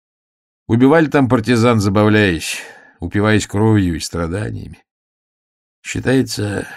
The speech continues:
что у него был посттравматический синдром. Думаю, это в самом деле так. Леонид Степанович умолк.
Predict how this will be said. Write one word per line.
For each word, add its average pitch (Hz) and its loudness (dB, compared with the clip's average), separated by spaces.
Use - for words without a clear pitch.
что - -4
у 104 2
него 104 0
был 90 -2
посттравматический 92 -6
синдром. 78 -12
Думаю, 139 -6
это - -10
в - -10
самом 101 -4
деле 92 -8
так. - -18
Леонид 87 -2
Степанович - -10
умолк. 67 -12